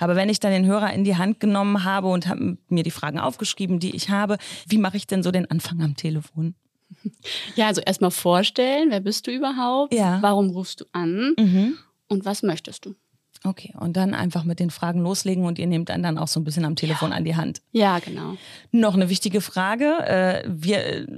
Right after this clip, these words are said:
Speaker 1: duzen uns jetzt ja gerade, aber wie ist es, ähm, bei den Auszubildenden, wenn die euch dann, äh, so kennenlernen am Anfang, siezen oder duzen?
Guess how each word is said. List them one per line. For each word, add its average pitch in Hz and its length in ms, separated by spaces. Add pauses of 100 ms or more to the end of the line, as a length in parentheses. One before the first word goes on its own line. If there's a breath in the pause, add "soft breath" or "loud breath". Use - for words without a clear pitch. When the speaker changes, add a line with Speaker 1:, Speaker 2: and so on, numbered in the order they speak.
(140)
Speaker 1:
duzen 220 460
uns 240 240
jetzt 240 220
ja 240 120
gerade, 226 340
aber 208 240
wie 202 140
ist - 160
es, - 260
ähm, 208 420
bei 202 140
den 202 160
Auszubildenden, 233 1120
wenn 214 220
die 214 160
euch 208 320
dann, 208 300
äh, 202 280
so 202 140
kennenlernen 214 480
am 196 120
Anfang, 214 400
siezen 202 380
oder 196 240
duzen? 294 540